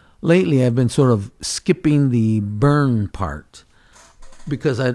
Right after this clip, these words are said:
I'm losing, uh, space in my backyard where I used to burn. Then there's no burn days. And then, of course, there's, uh, I had to prepare with a hose and an extinguisher. Just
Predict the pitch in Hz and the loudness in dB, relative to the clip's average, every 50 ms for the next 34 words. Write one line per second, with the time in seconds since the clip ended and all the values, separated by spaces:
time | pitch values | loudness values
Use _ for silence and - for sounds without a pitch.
0 | - - - 123 127 143 151 165 165 123 131 143 135 123 120 120 117 113 110 98 | -4 -2 0 2 4 4 6 4 4 4 4 2 2 2 2 0 0 -2 -4 -4
1 | - - - 156 151 147 131 - 143 120 110 107 92 113 113 113 110 - - 123 | -6 -4 -2 0 0 0 0 0 -2 0 0 0 -2 0 -2 -2 -2 -4 -4 -6
2 | 104 98 101 101 101 82 101 107 107 104 104 104 104 104 104 - - 98 85 101 | -4 -4 -4 -6 -6 -6 -6 -6 -4 -4 -4 -4 -4 -6 -6 -8 -10 -10 -8 -8
3 | 98 92 92 95 101 110 113 - _ _ _ _ _ _ _ _ _ _ _ _ | -8 -8 -8 -10 -8 -10 -10 -10 _ _ _ _ _ _ _ _ _ _ _ _
4 | _ _ _ - 160 151 151 147 143 143 117 139 151 151 143 120 107 123 123 123 | _ _ _ 0 2 2 4 2 2 0 0 2 2 2 2 2 2 4 4 4
5 | 123 120 117 107 110 104 104 95 98 104 104 104 107 110 107 101 98 117 127 123 | 4 4 2 2 2 0 -2 -2 -4 -4 -4 -4 -4 -4 -6 -6 -4 -2 -2 0
6 | 120 123 131 135 135 123 - - 139 131 123 - - - 127 113 107 120 127 120 | 0 0 0 -2 -2 -4 -4 -4 -4 -4 -4 -6 -6 -6 -6 -6 -6 -6 -8 -8
7 | 113 110 117 - - 123 123 120 120 127 127 - 135 113 - - 120 - - 123 | -8 -8 -10 -10 -8 -4 -4 -2 -2 -2 -4 -4 -6 -8 -6 -8 -8 -6 -4 -2
8 | 117 117 107 107 113 117 113 87 120 123 117 113 110 110 113 107 101 107 110 107 | -2 0 -2 -2 -4 -4 -4 -2 -2 -2 -2 -2 -2 -4 -4 -6 -6 -6 -6 -4
9 | 107 107 104 95 - - - 113 104 95 98 101 - - 107 - - 196 180 - | -6 -6 -8 -10 -10 -8 -6 -4 -4 -4 -6 -8 -8 -8 -6 -2 -2 -2 -2 -4
10 | - - | -8 -20